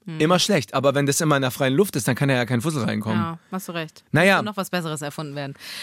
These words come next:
Speaker 1: Gut, ähm, das war das. <laughs>
Speaker 2: Das war das. Kommen wir noch zum nächsten Zeigefinger.
Speaker 1: Ja.
Speaker 2: Wir möchten darauf hinweisen. Und zwar, jetzt, bevor es hier losgeht mit dem, was ich eigentlich sagen möchte,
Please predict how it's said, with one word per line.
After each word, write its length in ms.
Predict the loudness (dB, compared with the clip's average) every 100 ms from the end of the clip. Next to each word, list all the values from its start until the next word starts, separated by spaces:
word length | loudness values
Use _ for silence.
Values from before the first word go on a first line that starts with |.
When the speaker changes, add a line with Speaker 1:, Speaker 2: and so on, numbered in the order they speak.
| -10 0
Speaker 1:
Gut, 260 | 0 2 2
ähm, 340 | 4 6 4
das 220 | 2 2
war 80 | 2
das. 420 | 4 2 2 -4 -4
<laughs> 140 | -6 0
Speaker 2:
Das 160 | 2 4
war 60 |
das. 120 | 4 2 -2 2
Kommen 180 | 4
wir 20 | 4
noch 120 | 4
zum 160 | 6
nächsten 340 | 6 4 0 -2 0
Zeigefinger. 500 | 0 0 0 4 4
Speaker 1:
Ja. 260 | 4 2
Speaker 2:
Wir 60 | 2
möchten 220 | 2 2
darauf 180 | 2 4
hinweisen. 340 | 6 6 4 2
Und 140 | 2
zwar, 420 | 4 4 2 2 -4 -20 -2 2
jetzt, 200 | 2 2 0
bevor 320 | 2 4 4
es 80 | 6
hier 80 |
losgeht 420 | 6 4 4 2 4
mit 160 | 2
dem, 140 | 2 4
was 140 | 2
ich 160 | 2 2
eigentlich 200 | 4 4
sagen 200 | 2 0
möchte, 280 | 0 0